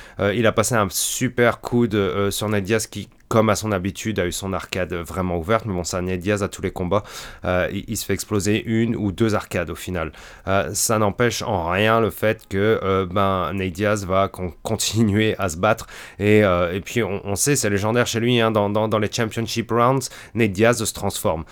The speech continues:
Euh, dans le sens où, euh, il, il, il peut vraiment continuer, encore une fois, à, euh, essayer de gagner. Tout simplement, c'est genre, c'est jamais fini au final avec Nate Diaz. Et ce combat-là nous l'a encore une fois montré.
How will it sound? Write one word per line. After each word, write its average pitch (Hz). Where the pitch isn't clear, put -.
Euh, 95
dans 110
le 107
sens 113
où, 113
euh, 92
il, 107
il, 123
il 147
peut 135
vraiment 123
continuer, 120
encore 107
une 107
fois, 120
à, 104
euh, 98
essayer 127
de 117
gagner. 120
Tout 123
simplement, 120
c'est 113
genre, 101
c'est 110
jamais 123
fini 127
au 117
final 113
avec 104
Nate 107
Diaz. 110
Et 107
ce -
combat-là 127
nous 151
l'a 127
encore 147
une 139
fois 139
montré. 139